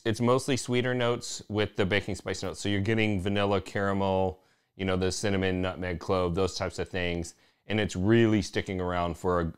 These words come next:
for a good bit. So hopefully you'll have the opportunity to get a bottle of this whiskey because personally,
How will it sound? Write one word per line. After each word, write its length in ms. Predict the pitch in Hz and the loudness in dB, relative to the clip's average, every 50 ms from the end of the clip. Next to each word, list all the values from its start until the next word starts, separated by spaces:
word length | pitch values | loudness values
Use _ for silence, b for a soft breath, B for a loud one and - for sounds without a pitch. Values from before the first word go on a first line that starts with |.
| - | -8
for 160 | - 98 92 | -4 -2 -2
a 40 | 85 | -2
good 300 | 73 95 92 78 67 - | 0 -2 -2 -4 -4 -6
bit. 240 | 85 78 67 - - - | -6 -8 -8 -8 -12 -14
So 340 | - - 98 95 95 87 b b b b b b b b b b b | -4 2 4 4 4 4 b b b b b b b b b b b
hopefully 1040 | - - 196 262 294 - - - 123 110 95 90 78 71 80 90 110 160 190 170 B B B B B - - | 4 8 8 8 8 6 2 0 0 2 2 2 2 2 2 2 2 0 0 -2 B B B B B -12 -4
you'll 500 | - 101 113 117 117 120 120 123 131 - - | 0 2 4 6 6 6 6 4 2 2 2
have 260 | - 104 107 117 117 | 4 6 6 6 6
the 100 | - - | 4 4
opportunity 540 | 104 113 107 - 101 - 127 120 117 113 104 | 4 2 2 0 -4 -4 -4 -2 -2 -2 -2
to 60 | 107 | -2
get 160 | 95 107 98 | -2 0 0
a 40 | 95 | 2
bottle 300 | 90 113 120 135 135 117 | 4 4 6 6 6 4
of 60 | 104 | 4
this 180 | 98 87 - - | 2 -2 -2 -4
whiskey 320 | 92 85 - - 95 98 | -4 -4 -4 -2 -4 -2
because 400 | 87 90 87 - 98 95 90 - | -2 -4 -4 -2 -2 -2 -2 -2
personally, 720 | - - 139 165 175 - - 120 107 101 101 98 98 - | -2 0 2 2 2 0 -2 -2 0 0 0 0 -2 -2